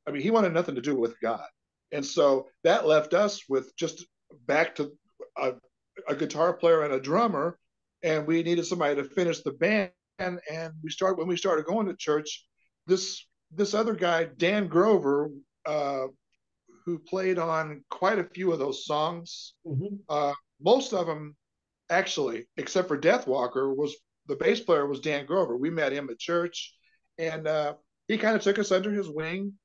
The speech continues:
Speaker 1: And, um, so then we had a bass player again, with, with, and Jeff was the lead singer, and I did the backup vocals up until we found a way better singer,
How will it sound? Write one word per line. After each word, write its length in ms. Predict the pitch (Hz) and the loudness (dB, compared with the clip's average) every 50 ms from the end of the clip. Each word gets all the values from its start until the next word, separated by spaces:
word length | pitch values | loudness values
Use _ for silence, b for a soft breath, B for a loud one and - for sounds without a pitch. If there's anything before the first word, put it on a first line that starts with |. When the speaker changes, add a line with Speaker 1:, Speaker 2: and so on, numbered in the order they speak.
| _ _ _ _ _ _ - | _ _ _ _ _ _ -8
Speaker 1:
And, 300 | 151 156 156 151 147 143 | -6 -6 -6 -4 -2 -2
um, 520 | 147 147 143 143 147 143 139 135 135 135 _ _ _ _ _ _ _ _ _ _ _ | 0 0 0 -2 -4 -8 -10 -14 -16 -16 _ _ _ _ _ _ _ _ _ _ _
so 180 | - - 185 180 | 4 6 6 8
then 140 | 170 180 175 | 8 8 8
we 100 | 185 185 | 8 8
had 120 | 175 175 | 8 8
a 40 | 170 | 8
bass 220 | 175 202 262 - - | 6 6 4 4 4
player 320 | - 185 156 135 127 123 | 4 6 6 6 6 4
again, 400 | 127 120 123 131 123 113 101 - _ _ _ - | 2 0 0 0 -2 -2 -2 -6 _ _ _ 0
with, 220 | 131 147 147 139 | 2 2 2 4
with, 220 | 139 147 143 - - 151 | 2 0 -2 -2 -4 -2
and 240 | 147 143 139 135 131 | -2 -2 -2 -4 -2
Jeff 260 | 123 - 170 185 180 | 2 4 4 4 6
was 120 | - 180 170 | 2 0 2
the 80 | 190 | 2
lead 260 | 170 170 175 175 170 165 | 2 2 2 0 0 -2
singer, 340 | - 160 156 156 170 185 | -4 -4 -4 -2 -2 -4
and 240 | 180 170 147 143 143 | -4 -2 -2 -2 0
I 300 | 143 147 147 143 143 139 131 _ - | 0 2 2 0 0 -2 -6 _ -2
did 140 | 147 147 | -2 -2
the 80 | 147 139 | -2 0
backup 480 | 143 156 160 175 175 - 143 131 120 120 | 2 2 2 2 2 -2 -2 -4 -2 -2
vocals 540 | 123 131 - - - - 101 - - - _ _ _ _ _ _ - - | -2 -2 -2 -4 -8 -14 -16 -14 -16 -20 _ _ _ _ _ _ -6 -2
up 200 | 180 185 180 180 | -2 -2 0 -2
until 720 | 165 160 143 - - 185 185 180 170 156 156 156 156 - _ _ _ _ _ _ _ _ _ - | -4 -6 -6 -4 -2 0 2 2 2 2 0 0 -4 -8 _ _ _ _ _ _ _ _ _ -6
we 120 | 156 147 | -6 -4
found 260 | 147 - 160 147 139 131 | -2 0 0 0 0 0
a 100 | 131 123 | 0 0
way 300 | 120 143 143 147 151 147 | 0 2 2 2 0 0
better 320 | 143 147 156 165 156 139 | 0 0 0 2 2 0
singer, 540 | 127 - - - 120 123 117 113 131 135 135 | 0 -2 -6 -8 -8 -8 -8 -8 -8 -10 -10